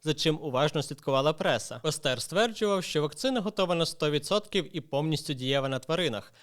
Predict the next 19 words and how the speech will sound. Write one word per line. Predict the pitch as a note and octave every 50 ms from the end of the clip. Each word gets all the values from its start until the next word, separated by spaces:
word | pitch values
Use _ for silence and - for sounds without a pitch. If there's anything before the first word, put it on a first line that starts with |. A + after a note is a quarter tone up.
| - _
але | - A3+ G#3+ F#3
був | D3 C#3+ C#3 B2
доволі | B2+ A2+ A#2 A#2+ A#2+ B2+
обережний | C#3 D#3+ G#3 A#3+ B3+ B3+ A#3 - B3+ B3 A#3
та | - - G#3 G#3
ще | - - G#3+ F3
довго | C#3 - C3+ D#3+ E3 E3+ D3+
боявся | C#3+ C#3+ C#3 C#3 C#3+ C3 - - C3+
випробувати | B2+ D3 D#3 D3+ - D3 C3+ C#3 C3 C#3 C3+ - C3+
її | B2+ C3+
на | C3+ C#3+
людях. | D#3+ F#3+ D#3+ B2 A2 G2+ - - - -
Принцип | - A#3+ B3+ - - F#3+ - E3
його | D#3 E3+ D#3+
попередньої | - D#3+ D3 - D#3+ D3 C3 B2 A2+ B2 B2 B2+ C3
вакцини | D3+ F3 F3 - - C4+ C4+ B3+
був | G#3+ E3 G3 G#3+
доволі | E3 D#3 D3 D#3+ D#3 D3+
зрозумілий. | C#3 D3+ D3+ C#3+ F3 G3+ G3 E3 B2+ A2 A2 G#2+ -